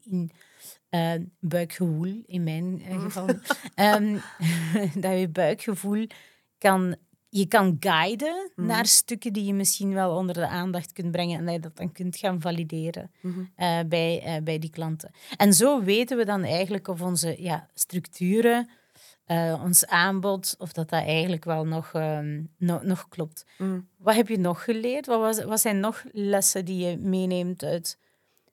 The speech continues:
Speaker 1: Merk Madame
Speaker 2: Goh.
Speaker 1: één punt nul?
Speaker 2: Uiteindelijk, ja, ik ben, eh, volledig op mijn gezicht gegaan met de Merk Madame toen dat uiteindelijk dan ook mijn vader, hè, overleed.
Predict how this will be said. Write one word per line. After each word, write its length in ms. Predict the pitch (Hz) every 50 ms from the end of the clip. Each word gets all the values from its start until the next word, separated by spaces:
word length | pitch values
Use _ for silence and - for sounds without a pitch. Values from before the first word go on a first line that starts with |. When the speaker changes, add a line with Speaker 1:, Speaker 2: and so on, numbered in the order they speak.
| _ _
Speaker 1:
Merk 400 | _ 190 185 180 170 175 170 -
Madame 540 | - 175 170 165 165 160 160 165 156 - - _ _ _ _ _ _ _ _ _ _ _ _ - - - - - _ _ _ _
Speaker 2:
Goh. 280 | _ - 240 233 240 202
Speaker 1:
één 220 | 190 190 180 170
punt 240 | 160 - 180 175 160
nul? 300 | 185 180 165 160 151 160 - _ _ _ _
Speaker 2:
Uiteindelijk, 640 | - 175 185 180 - 190 208 233 254 262 277 277 -
ja, 280 | - - 196 196 -
ik 140 | - 180 160
ben, 280 | 160 180 170 175 175 170
eh, 680 | 165 165 165 165 165 160 165 165 165 165 165 - - 165 165 - _ _ _ _ _
volledig 520 | - 156 147 170 175 185 190 214 208 202 -
op 140 | - 190 -
mijn 140 | 190 196
gezicht 320 | 185 196 175 180 196 - -
gegaan 280 | - 185 180 175 170 175
met 100 | 175 165
de 80 | 175
Merk 220 | 170 180 180 190 190
Madame 260 | 175 165 170 165 170
toen 160 | 165 - 165
dat 100 | 165 160
uiteindelijk 440 | - - - 165 165 170 170 170 165
dan 180 | 160 156 - -
ook 200 | - - - -
mijn 220 | - 156 151 151 147
vader, 400 | 151 143 160 175 185 208 - - -
hè, 60 | 240 -
overleed. 600 | - - 202 180 190 190 196 208 233 - - -